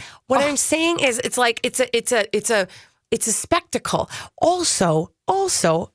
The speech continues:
Speaker 1: okay, so this maybe isn't half baked. Maybe I've overbaked it. <laughs> This
Speaker 2: Like, it's a,
Speaker 1: idea.
Speaker 2: it's a little crispy, but go on.
Speaker 1: Okay, he has a son, and we don't know if his son is in town, but he's got a young son and a beautiful wife, and maybe they're in town already too.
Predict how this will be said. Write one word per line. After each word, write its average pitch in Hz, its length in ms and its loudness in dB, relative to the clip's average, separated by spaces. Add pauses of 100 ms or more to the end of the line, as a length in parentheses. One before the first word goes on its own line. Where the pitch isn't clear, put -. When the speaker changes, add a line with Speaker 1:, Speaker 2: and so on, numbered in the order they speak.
(120)
Speaker 1:
okay, 233 180 2
so 233 140 -2
this 320 200 0
maybe 269 280 2
isn't 196 200 0
half 202 200 0
baked. 202 340 0
Maybe 185 300 2
I've 190 240 0
overbaked 180 720 0
it. - 460 0
<laughs> - 40 -20 (120)
This 233 180 2
Speaker 2:
Like, 185 140 2
it's 180 100 0
a, - 40 4
Speaker 1:
idea. 156 200 4
Speaker 2:
it's 240 80 -4
a 262 60 0
little 381 280 0
crispy, 370 380 0
but 339 220 2
go 269 180 0
on. 226 220 2
Speaker 1:
Okay, 254 320 2 (320)
he - 260 -4
has 262 240 0
a 262 60 0
son, 208 440 2 (120)
and 196 120 0
we 196 120 2
don't 320 180 0
know 180 160 2
if 160 100 -6
his 185 120 0
son 165 280 0
is 170 140 0
in 151 140 2
town, 147 420 0 (220)
but 175 100 6
he's 196 100 2
got 190 160 2
a 277 60 0
young 190 300 0
son 302 400 0 (480)
and 185 100 4
a - 20 -4
beautiful 175 380 2
wife, 262 500 0
and 202 120 2
maybe 190 240 2
they're 262 220 2
in 330 100 0
town 160 260 2
already 147 340 2
too. 139 280 0